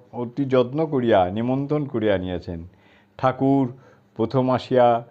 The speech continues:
নিচে একটি বৈঠকখানা ঘরে আসন গ্রহণ করিয়াছিলেন। সে ঘরে ব্রাহ্মভক্তগণ ক্রমে ক্রমে আসিয়া একত্রিত হইয়াছিলেন।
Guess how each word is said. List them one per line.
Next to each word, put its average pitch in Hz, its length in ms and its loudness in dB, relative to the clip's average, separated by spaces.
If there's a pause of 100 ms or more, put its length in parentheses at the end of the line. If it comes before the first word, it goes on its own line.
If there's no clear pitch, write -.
(280)
নিচে 120 340 2
একটি 123 220 -2
বৈঠকখানা 117 680 -2
ঘরে 113 340 -2
আসন 104 420 -4
গ্রহণ 113 240 -4
করিয়াছিলেন। 107 640 -6 (680)
সে 190 200 4
ঘরে 185 280 4
ব্রাহ্মভক্তগণ 175 1000 2
ক্রমে 151 340 2
ক্রমে 160 360 0
আসিয়া 151 420 2
একত্রিত 147 580 -6
হইয়াছিলেন। 85 640 -2